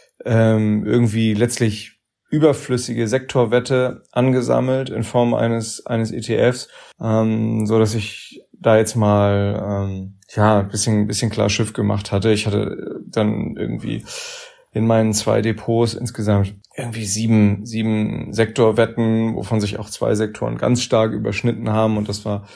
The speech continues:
das war alleine natürlich schon, schon nicht wirklich sinnvoll. Dann zeichnen sich ja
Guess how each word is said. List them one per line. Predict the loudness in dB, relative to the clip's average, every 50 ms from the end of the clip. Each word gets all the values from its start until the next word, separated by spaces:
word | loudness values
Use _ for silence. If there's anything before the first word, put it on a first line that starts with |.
| -20 -20
das | _ -16 -12 -10 -2 2 2 2 2 2 0
war | 0 0 0
alleine | 2 2 2 4 4 4 4
natürlich | 4 2 2 0 0 0 0 0 0 0
schon, | 0 2 2 2 0 -2 -2 -4
schon | -4 -4 -4 -2 -2 -4 -4 -6 -6 -6 -8 -8 -10 -10 -10 -12 -12 -16 -16 -14 -8
nicht | -2 0 0 0 2 0
wirklich | 0 0 0 -2 0
sinnvoll. | 2 4 4 4 2 2 0 0 2 2 0 -2 -4 -10 -20 -20 -20 -20 _ _
Dann | 0 2 4 4 4 2 0 0 -2 -4 -4 -6 -10 -12 -14 -14 -12
zeichnen | -6 -2 2 4 4 4 4
sich | 2 2 2
ja | 2 4 4 4 4 2 0 -2 -4 -6 -10 -12